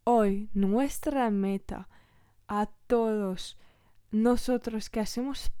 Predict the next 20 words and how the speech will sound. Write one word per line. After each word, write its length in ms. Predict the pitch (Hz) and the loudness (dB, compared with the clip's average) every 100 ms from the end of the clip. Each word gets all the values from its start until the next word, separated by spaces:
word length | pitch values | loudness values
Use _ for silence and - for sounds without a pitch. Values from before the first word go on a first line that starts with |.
| - | 4
parte 440 | 233 226 - 208 | 4 4 0 -2
de 120 | 196 | 0
la 120 | 185 185 | -2 -6
sociedad 540 | - - 208 226 - | -8 -4 -2 -2 -4
española 920 | 226 208 - 208 196 196 233 226 202 196 - - _ _ - - | 2 2 6 6 8 4 2 0 -4 -8 -16 -20 _ _ -20 2
es 240 | 233 - - | 4 4 2
transmitir 1080 | 233 208 202 - - 190 180 - 254 247 - - - - | 2 4 4 2 2 2 2 2 2 2 -4 -14 -20 -2
una 320 | 226 220 202 | 2 2 2
imagen 760 | 180 180 202 262 247 - 220 | 0 0 2 2 2 0 0
del 140 | 185 170 | 0 -4
país 600 | - 170 220 277 - - - - - - | -4 -2 0 -2 -4 -10 -18 -20 -20 -20
que 180 | - 233 | -2 0
haga 360 | 240 220 208 - _ - | 0 -4 -8 -12 _ 8
uno 460 | 381 370 262 294 - - - - | 10 12 10 4 -4 -12 -20 -8
con 280 | - 196 190 | -2 0 2
la 220 | 185 190 | 0 2
realidad. 560 | 185 180 180 170 - - - - - _ _ - | 2 2 2 0 -2 -10 -20 -20 -20 _ _ -4
Es 380 | 208 220 - - _ | -4 -4 -14 -20 _
marca 600 | 185 180 185 185 180 190 | -4 0 2 2 0 -2
España. 640 | 180 - - 170 165 165 | -4 -4 -4 -4 -4 -10